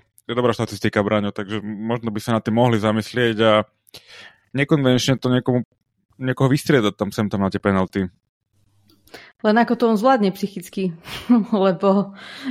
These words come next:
Speaker 2: videli sme, ako ho striedal v tom prvom zápase proti Chelsea, a kde teatrálne si dával dolu obväz z ruky a kebyže ho vezme, dá dole z penalt, tak,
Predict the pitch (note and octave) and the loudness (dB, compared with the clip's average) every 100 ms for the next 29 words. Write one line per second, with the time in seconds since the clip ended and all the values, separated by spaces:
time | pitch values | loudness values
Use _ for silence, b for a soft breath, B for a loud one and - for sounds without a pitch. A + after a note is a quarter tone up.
0 | G3+ G#3+ A#3 G#3 G#3 G#3 F#3+ F#3+ G#3 F#3+ | -4 0 2 2 2 4 4 2 2 0
1 | - G3 G3 G3 G#3 G#3 - F#3 G3 G3+ | 2 2 4 4 2 0 0 0 2 2
2 | F#3+ F#3 G3+ G3 F#3 G#3 A3 - F#3+ F3 | 2 2 0 -2 -4 -4 -4 -2 0 0
3 | - A3 A3+ G3+ F#3+ G3+ F3 F3+ F#3 G#3+ | -2 -2 0 0 0 0 0 -2 2 2
4 | G#3+ G#3+ G3 G3 F#3+ F#3+ G3 G3 F#3 F3+ | 2 2 2 2 2 2 0 -2 -4 0
5 | F#3 F#3 F3+ F#3 F#3+ F#3 F3+ B B B | 2 4 2 2 2 0 -2 B B B
6 | G3+ F3 F#3 G#3+ G#3+ F#3 F#3 G3 G3 A3+ | 0 2 2 2 0 -4 -2 -2 -2 -4
7 | A3 F3+ F3 F3 E3+ D#3+ _ E3+ E3+ - | -2 0 2 2 2 -4 _ -12 -12 -2
8 | F#3 F3+ G3+ E3+ F#3+ G3 F#3 E3 E3+ F#3+ | -2 0 0 2 2 2 2 0 2 2
9 | F3+ F#3 F3+ F#3 F#3 F#3+ G3 - F#3 F3 | 4 2 2 0 4 4 0 -4 -6 -6